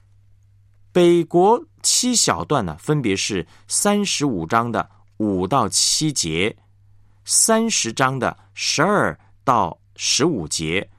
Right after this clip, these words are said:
三十章的十八到二十节，三十一章的一节，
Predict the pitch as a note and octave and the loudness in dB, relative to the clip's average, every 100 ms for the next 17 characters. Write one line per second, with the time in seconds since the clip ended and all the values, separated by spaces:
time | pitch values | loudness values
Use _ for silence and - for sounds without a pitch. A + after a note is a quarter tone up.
0 | _ - - - A3 A3+ G#3+ C#3+ B2+ C#3 | _ -20 -4 0 2 2 0 -4 -2 -2
1 | C#3 A2+ - - - - D#3 F3 F3 F3 | -2 -6 -8 -8 -4 -2 0 0 0 0
2 | C#3+ G#2+ - - F#3+ B2+ - - F2+ G2+ | 0 0 -4 -2 0 0 -2 -6 -6 -6
3 | E2 E2 G2+ - - _ _ - - F3 | -4 -2 -2 -4 -18 _ _ -4 0 0
4 | E3+ E3 - C3 B2 A#2+ A#2 F2+ - - | 0 -2 -6 -6 -2 0 0 -4 -8 -6
5 | D3 C3+ - D2+ F#2 | -4 -2 -4 -4 -6